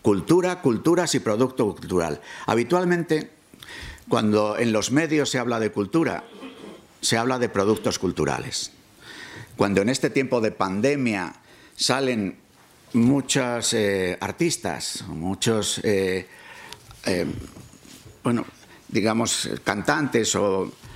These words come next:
gente del teatro o del cine diciendo que hay que promover la cultura, en realidad lo que se está hablando es de productos culturales. La cultura,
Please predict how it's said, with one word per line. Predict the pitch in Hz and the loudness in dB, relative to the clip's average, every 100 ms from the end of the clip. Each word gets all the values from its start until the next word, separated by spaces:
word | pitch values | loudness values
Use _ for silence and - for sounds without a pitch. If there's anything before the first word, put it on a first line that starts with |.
| - | -4
gente | - 110 117 | 0 2 2
del | 107 98 | 0 0
teatro | 110 143 160 - 98 | 0 0 -2 -2 0
o | |
del | 95 101 | 0 0
cine | - 156 127 | 0 0 2
diciendo | 98 98 143 135 | 0 0 0 0
que | - | 0
hay | 156 | -4
que | 151 117 | -2 -4
promover | - 160 160 139 127 123 | 0 -2 0 0 -2 0
la | 123 165 | -2 0
cultura, | 123 98 143 147 110 - _ _ _ _ _ _ _ - - - - - - | -2 0 2 2 0 -8 _ _ _ _ _ _ _ -10 -10 -10 -16 -12 -4
en | |
realidad | 92 98 110 131 | 0 2 0 0
lo | 123 | -2
que | 104 | -2
se | 95 | -4
está | 92 | -2
hablando | 120 135 135 | 0 0 0
es | 117 | 0
de | 98 | 0
productos | - 92 131 127 101 | 0 2 2 0 -4
culturales. | - 78 73 69 64 - - - - - - - _ _ _ _ _ _ - - - - - - - - - - | -2 -4 0 -2 -2 -6 -8 -8 -12 -20 -20 -20 _ _ _ _ _ _ -20 -20 -18 -18 -18 -18 -20 -20 -20 -2
La | 104 - - | -2 -2 -12
cultura, | - 117 104 - - 175 175 104 110 - | 2 4 4 -2 0 4 4 2 -4 -10